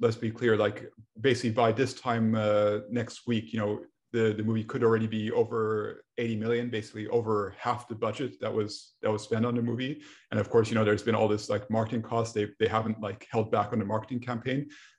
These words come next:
Uh, but in terms of, like, where we are now, it feels comfortable that,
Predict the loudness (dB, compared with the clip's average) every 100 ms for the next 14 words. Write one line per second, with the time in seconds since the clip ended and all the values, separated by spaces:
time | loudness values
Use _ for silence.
0 | 0 4 4 4 4 2 2 2 2 -2
1 | -2 -2 -2 -4 0 4 6 6 4 4
2 | 2 0 -2 -4 -2 -6 -4 -2 -2 -2